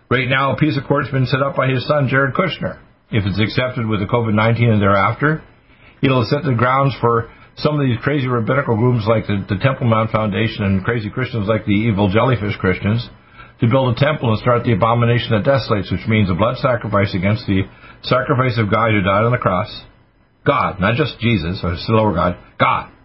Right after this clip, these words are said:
And, uh, the desolation, which means they're gonna give territory given from the Tigris Euphrates River all the way to the Nile River to the ancient Israelites, who is the Abraham. Remember that God visited and told Abraham, "I'm gonna give you these lands"?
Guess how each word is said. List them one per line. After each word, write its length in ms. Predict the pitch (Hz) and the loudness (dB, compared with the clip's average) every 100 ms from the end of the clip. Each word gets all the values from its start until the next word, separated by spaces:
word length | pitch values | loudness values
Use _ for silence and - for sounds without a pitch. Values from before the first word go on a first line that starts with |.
| _ _ _ - - - | _ _ _ -20 -20 -6
And, 580 | 139 135 131 123 147 165 - _ _ _ 120 | -2 0 0 0 0 -2 -8 _ _ _ -2
uh, 160 | 123 | 0
the 80 | 123 | 0
desolation, 640 | 123 156 - 127 165 - 117 | 0 0 0 2 2 2 0
which 200 | 113 123 | 2 2
means 160 | 123 | 2
they're 100 | 113 | 2
gonna 160 | 113 117 | 2 2
give 160 | 113 - | 2 0
territory 500 | 143 170 - 117 110 | -2 -2 0 0 2
given 280 | 120 117 110 | 2 2 0
from 160 | 110 | 0
the 180 | 98 95 - - - _ - | 2 0 -4 -18 -20 _ -2
Tigris 400 | 139 156 139 - | 0 0 -2 -2
Euphrates 440 | 110 135 170 151 98 | -2 0 2 2 2
River 220 | 104 110 | 4 4
all 160 | 113 | 4
the 80 | 117 | 4
way 100 | 113 | 2
to 120 | 104 | 2
the 80 | 98 | 2
Nile 320 | 104 127 151 | 2 2 2
River 400 | 120 95 107 113 - - _ - | 2 2 0 -2 -8 -20 _ -2
to 40 | 131 | 0
the 180 | 127 | 2
ancient 300 | 139 131 131 | 2 2 2
Israelites, 640 | 139 139 120 107 107 117 - | 2 2 2 4 2 0 0
who 280 | 123 120 113 | 2 4 4
is 100 | 101 | 2
the 80 | 120 | 0
Abraham. 600 | 170 180 117 90 73 - | 0 2 0 0 -4 -6
Remember 320 | 107 120 131 | -4 0 0
that 100 | 123 | 0
God 240 | 123 123 117 | 2 2 2
visited 260 | 123 123 | 2 0
and 80 | 110 | 0
told 220 | 117 117 | 0 2
Abraham, 320 | 117 113 120 | 2 2 2
"I'm 100 | 120 | 2
gonna 100 | 104 | 2
give 180 | 104 110 | 2 2
you 80 | 110 | 2
these 180 | 107 92 | 2 2
lands"? 380 | 104 113 156 | 2 2 0